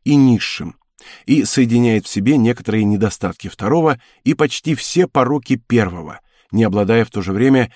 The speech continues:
ни благородными порывами рабочего, ни добропорядочностью буржуа. Это были натуры мелкие. Зажжённые недобрым огнём, они легко становятся чудовищными. В жене были задатки животного,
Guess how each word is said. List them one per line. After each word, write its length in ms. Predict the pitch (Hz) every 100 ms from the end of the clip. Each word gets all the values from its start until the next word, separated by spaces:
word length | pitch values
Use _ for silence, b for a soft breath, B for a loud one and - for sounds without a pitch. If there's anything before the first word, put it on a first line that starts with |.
| b -
ни 160 | 147
благородными 680 | 120 127 123 127 117 104 101
порывами 460 | 104 110 104 92
рабочего, 680 | 92 90 87 156 - 147 135 b b b
ни 200 | 123 175
добропорядочностью 1160 | 117 123 123 110 101 104 101 - 95 - 98 -
буржуа. 640 | 82 101 90 - 92 - - _ _ _ _ _ _ _ _
Это 320 | 160 190 156
были 300 | 139 170 165
натуры 480 | 139 123 120 139 127
мелкие. 680 | 107 107 92 - - - _ _ _ _ _
Зажжённые 640 | 90 101 110 120 123 117
недобрым 560 | 113 113 104 110 95 92
огнём, 440 | 90 95 147 143 b b b
они 240 | 123 170
легко 380 | 151 117 - 165
становятся 640 | - 135 131 127 113 110
чудовищными. 960 | - 110 95 98 90 - - 78 76 - _ _ _ _ _ _
В 60 | 87
жене 300 | 107 131 139
были 160 | 117
задатки 500 | 104 110 110 110 -
животного, 720 | 87 92 107 147 143 143 135